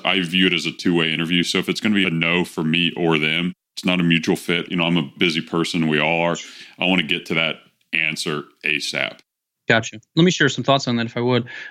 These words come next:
Speaker 2: So that question of, you know, you could say it in several different ways. You could just say, "What is your budget?" <laughs> Right? You could just flat out say it. "What are you looking to invest in this project?" You know, there's different ways to say it. The thing that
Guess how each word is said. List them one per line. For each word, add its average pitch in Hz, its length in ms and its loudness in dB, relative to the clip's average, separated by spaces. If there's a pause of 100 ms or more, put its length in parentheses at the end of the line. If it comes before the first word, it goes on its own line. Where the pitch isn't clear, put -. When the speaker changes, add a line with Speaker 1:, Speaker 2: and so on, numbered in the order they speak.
(100)
Speaker 2:
So - 100 2
that 135 140 4
question 143 400 2
of, 117 160 0
you 120 80 2
know, 117 260 0 (240)
you 131 140 -2
could 120 100 -6
say 127 160 4
it 120 60 4
in 123 160 0
several 127 280 0
different 117 200 0
ways. 110 240 0 (440)
You 120 60 4
could 120 60 2
just 123 160 2
say, 117 260 4 (280)
"What 117 360 0
is 127 100 2
your 120 120 2
budget?" 135 320 2
<laughs> - 100 -20 (300)
Right? 151 280 2
You - 80 -20
could 127 80 -8
just 123 140 -6
flat 131 220 2
out 120 140 0
say 131 180 2
it. 127 120 -2 (260)
"What 131 180 4
are 139 40 4
you 139 100 4
looking 131 240 0
to 123 140 0
invest 113 340 -2
in 131 60 0
this 123 120 0
project?" 127 560 0 (300)
You 147 80 8
know, 143 40 8
there's 147 140 6
different 151 280 2
ways 139 220 4
to - 100 -8
say 127 260 2
it. 110 160 0 (360)
The 139 120 2
thing 269 200 6
that 165 260 4